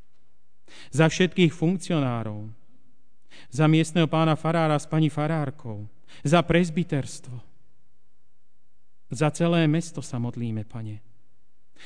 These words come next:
Predkladáme to všetko pred Tvoju svätú tvár.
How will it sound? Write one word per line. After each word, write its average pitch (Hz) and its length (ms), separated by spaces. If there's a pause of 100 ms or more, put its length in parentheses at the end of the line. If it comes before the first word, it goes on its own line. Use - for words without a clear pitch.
(140)
Predkladáme 151 720
to 143 160
všetko - 640 (640)
pred 135 160
Tvoju 143 320
svätú 135 400
tvár. 117 400